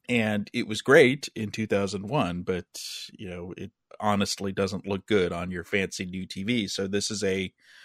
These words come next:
four K U H D, Dolby Atmos, the whole nine yards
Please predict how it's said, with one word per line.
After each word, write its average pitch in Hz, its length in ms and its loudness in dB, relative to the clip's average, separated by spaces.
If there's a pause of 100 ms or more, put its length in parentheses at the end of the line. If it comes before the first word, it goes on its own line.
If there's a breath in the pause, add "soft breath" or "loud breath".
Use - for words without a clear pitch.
(140 soft breath)
four 131 320 6
K 110 320 6
U 110 320 4
H 117 280 4
D, 98 300 0
Dolby 107 460 4
Atmos, 95 600 2
the 101 100 0
whole 104 200 4
nine 98 320 -2
yards 90 520 -6